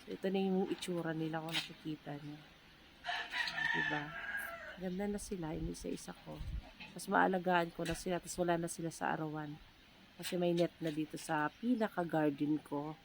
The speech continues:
Isa-isahin natin. Meron na mga osmocot yan, eh. Nilagyan ko na. Ayan, may itsura.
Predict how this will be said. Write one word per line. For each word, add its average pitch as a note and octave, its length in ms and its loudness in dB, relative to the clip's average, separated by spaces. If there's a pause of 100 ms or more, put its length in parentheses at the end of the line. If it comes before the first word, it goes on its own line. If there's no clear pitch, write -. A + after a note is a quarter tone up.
(500)
Isa-isahin F3 560 0
natin. E3 320 -2
Meron F#3 240 4
na G#3 120 4
mga G3+ 200 4
osmocot E3+ 480 -2 (160)
yan, E3 160 -2
eh. D#3 180 -4 (560)
Nilagyan E3 460 0
ko E3 80 -4
na. D3+ 180 -4 (1300)
Ayan, D#3+ 200 -4
may D#3 120 -6
itsura. D3+ 400 -6